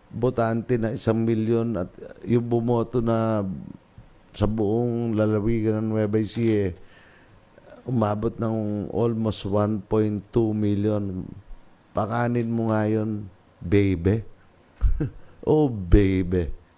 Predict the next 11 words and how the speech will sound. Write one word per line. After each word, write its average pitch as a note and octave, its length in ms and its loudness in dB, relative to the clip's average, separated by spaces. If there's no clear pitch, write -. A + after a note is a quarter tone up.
Hirap, A2+ 640 4
no? A#2 240 -6
Abay, B2 640 0
pagka A#2+ 480 0
pinakain A2+ 560 -2
mo A#2+ 240 -2
yung A2 160 -2
isang G#2 320 -2
milyon, A2 560 0
sandaan G#2+ 720 -2
libong, A2 560 -2